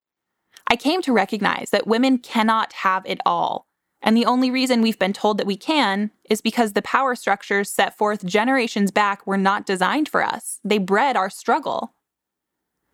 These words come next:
Here's what a Thinking is Cool reader and listener told me. Her name is Lonnie Asaf, and she leads marketing at Alpha, the online community for women to build careers together.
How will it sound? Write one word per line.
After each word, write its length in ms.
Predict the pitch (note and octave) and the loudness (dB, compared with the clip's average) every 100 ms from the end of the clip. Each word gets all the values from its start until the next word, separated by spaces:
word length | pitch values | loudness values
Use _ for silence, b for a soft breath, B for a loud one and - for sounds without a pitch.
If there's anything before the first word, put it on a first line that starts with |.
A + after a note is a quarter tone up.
| _ - | _ 0
Here's 200 | C#4 D#4+ | 2 2
what 100 | F#4 | 0
a 60 | |
Thinking 320 | E4+ A#3+ G#3+ | 2 0 2
is 120 | G#3 - | 0 2
Cool 240 | G#3 F#3+ | 0 2
reader 240 | F#3+ F#3 | 2 2
and 140 | F#3 F3+ | 0 0
listener 320 | F3 - E3+ | -2 -2 -4
told 260 | - E3+ D#3+ | 0 -2 0
me. 240 | G3 G3 - | -6 -10 -4
Her 140 | G3+ | 0
name 200 | G#3 B3+ | 2 2
is 200 | B3+ G#3+ | 2 2
Lonnie 440 | G3 F#3+ G3 G3+ | 0 2 -2 -2
Asaf, 480 | F#3 - D3+ - F#3 - | -4 0 -2 -2 -8 -2
and 160 | G3+ | -2
she 340 | - A3 G#3+ A3 | 0 0 2 2
leads 240 | A3 A3 | 2 2
marketing 460 | A3+ C#4+ A3+ F3+ F#3 | 0 0 -2 -2 -2
at 100 | - | 0
Alpha, 440 | G#3+ G#3 - - G3 | -2 -2 -6 -6 -2
the 140 | - | 0
online 320 | F#3+ G3 F#3 | 0 -2 -4
community 420 | F#3+ G3 F3+ F3 F3 | -2 0 2 2 2
for 160 | F#3 | 0
women 380 | F3+ B3 G#3 F#3 | 0 0 0 0
to 120 | G3 | 0
build 240 | F#3 F3 F3 | 0 0 0
careers 500 | - F#3+ E3+ - - | 0 0 0 -4 -8
together. 520 | - - - - | -4 -2 0 -2